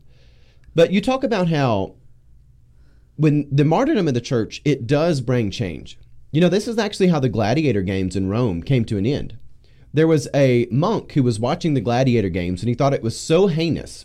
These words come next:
that they would have people kill this way. Again, most of the gladiators, they're prisoners. Many of them are Christians. They're being forced to fight to death because they broke the laws of Rome. And this monk gets so upset about it, he runs down into the gladiator arena, and he's, you know, he's,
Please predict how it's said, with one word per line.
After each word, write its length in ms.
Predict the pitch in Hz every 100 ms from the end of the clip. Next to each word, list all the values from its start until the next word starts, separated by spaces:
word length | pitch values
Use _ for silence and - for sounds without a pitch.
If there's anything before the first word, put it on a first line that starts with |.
| -
that 160 | 113 127
they 120 | 123
would 180 | 117 120
have 260 | 127 135
people 460 | 135 120 110 101 -
kill 220 | - 202
this 220 | 101 -
way. 160 | 76 67
Again, 360 | 104 156 135 - - -
most 200 | 143 170
of 40 |
the 80 | 147
gladiators, 560 | 131 143 143 104 95 95
they're 140 | 104
prisoners. 640 | - 165 156 156 151 147 -
Many 200 | 110 175
of 100 | 240
them 120 | 156 127
are 60 |
Christians. 520 | - 151 143 160 156 123
They're 100 | 107
being 220 | 117 113
forced 300 | 120 123 -
to 60 |
fight 280 | 117 110 -
to 80 | 110
death 320 | 104 104 110
because 280 | 110 110 107
they 120 | 104
broke 260 | 90 110 107
the 80 | 107
laws 300 | 101 101 98
of 100 | 92
Rome. 320 | 98 170 - - - - - - - - - 160
And 380 | 165 151 139 139
this 220 | 143 143
monk 280 | 190 254 131
gets 200 | - -
so 180 | 160
upset 280 | 156 - 220
about 200 | 160 110
it, 60 | 110
he 120 | 113
runs 380 | 113 247 254 190
down 180 | 190 190
into 220 | 190 165
the 100 | 127
gladiator 760 | 127 160 165 165 160 156 - -
arena, 460 | 120 175 180 170
and 100 | 123
he's, 180 | 123 107
you 60 | 120
know, 120 | 101
he's, 240 | 95 92